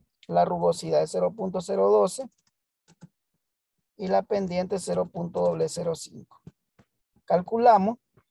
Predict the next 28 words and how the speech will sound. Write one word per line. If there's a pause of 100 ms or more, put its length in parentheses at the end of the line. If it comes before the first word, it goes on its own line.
(280)
y
vemos
en
este
caso (560)
que (1000)
el
tirante
normal
es
uno
punto
cero
diecisiete
cinco,
vemos
acá, (840)
que
es
el
mismo
valor
que
nos
dio
por
acá
nosotros.